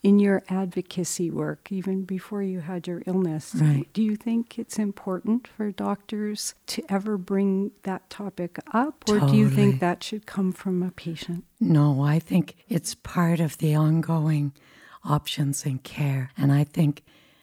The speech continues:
Speaker 2: the onus is on the doctor. It's just a new law, right, in Canada. So many people aren't aware of it, that this is an option. So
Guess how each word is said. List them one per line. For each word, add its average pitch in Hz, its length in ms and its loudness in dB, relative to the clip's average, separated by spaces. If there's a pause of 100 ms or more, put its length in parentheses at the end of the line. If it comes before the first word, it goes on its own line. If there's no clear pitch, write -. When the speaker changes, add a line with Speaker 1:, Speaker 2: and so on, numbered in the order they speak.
(160)
Speaker 2:
the 170 140 2
onus 160 440 4
is 139 140 -6
on 151 300 2
the 151 80 4
doctor. 139 680 -4 (100)
It's - 100 -10
just - 340 -4
a - 20 2
new 135 220 2
law, 139 460 2 (180)
right, 139 240 0
in 147 140 2
Canada. 139 560 -2 (320)
So - 220 -4
many 156 260 4
people 147 360 0
aren't 143 240 4
aware 143 360 4
of 160 140 -4
it, 131 240 -2
that - 140 -4
this - 240 -2
is 139 160 -4
an 131 120 -2
option. 131 500 -6 (420)
So - 260 -6